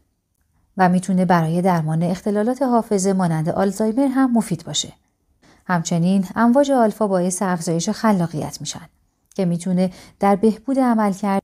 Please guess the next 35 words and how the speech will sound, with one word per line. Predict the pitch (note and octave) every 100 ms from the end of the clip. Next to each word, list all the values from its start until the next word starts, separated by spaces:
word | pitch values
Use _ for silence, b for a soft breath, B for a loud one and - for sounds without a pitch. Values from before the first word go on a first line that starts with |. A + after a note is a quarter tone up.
| -
در | G3+ F3+
زمینه‌هایی | F3+ D#3+ D#3+ E3+ F#3+
مانند | F3 D#3 D#3 E3
هنر، | E3+ F#3+ G#3+ B3+ C4 - _ -
موسیقی | G3+ - F3 F3+ F3+
و | F3+
نویسندگی | F3+ F#3 G3+ A3+ A3 A#3+ B3
هم | C#4 C4+
مفید | A3+ - E3+
باشه. | - D3+ - E3 _ _ _ _ _ _ _ _ _ _ _ _
ممکنه | D4 C#4+ E4
این | D#4
سوال | C#4 B3 G#3+
پیش | G#3+ G3
بیاد | - F#3 F3+
که | F#3+
چطور | B3 B3 D#4
می‌تونیم | D4 C4+ G#3+ G#3
امواج | G3 F#3+ E3+ E3
آلفا | D#3+ F3 A#3
رو | A#3+ B3
افزایش | A#3 - D#3+ D3+
بدیم؟ | - - F3+ _ _ _ _ _ _ _ _ _ _ _
علاوه | G3+ F#3 E3
بر | D#3+ E3
هیپنوتیزم، | F#3 - G3+ B3+ C4+ C4+ B B B
راه‌های | E4 D#4+ E4 C#4+
دیگه‌ای | A#3 A#3+ A3+
هم | G#3 G#3 G3
برای | F3+ E3+ E3+
افزایش | E3+ E3+ E3 E3+ -
امواج | - G#3 C4 C4
آلفا | A#3 A3 A3
وجود | F3+ E3
داره، | D#3 C#3+